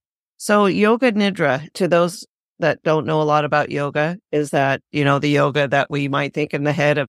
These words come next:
sitting on the floor and, and meditating or doing the, you know, downward dog, or what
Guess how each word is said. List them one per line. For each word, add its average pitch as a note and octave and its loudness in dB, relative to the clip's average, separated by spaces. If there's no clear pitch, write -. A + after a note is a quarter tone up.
sitting D3+ -2
on C#3+ -2
the D3 -2
floor C#3+ 2
and, C3+ -2
and C#3+ -2
meditating F#3+ 0
or D#3 2
doing E3 -2
the, C#3+ 0
you D3 -6
know, C#3+ -8
downward D3+ -2
dog, D#3+ 2
or D3+ -4
what E3 -4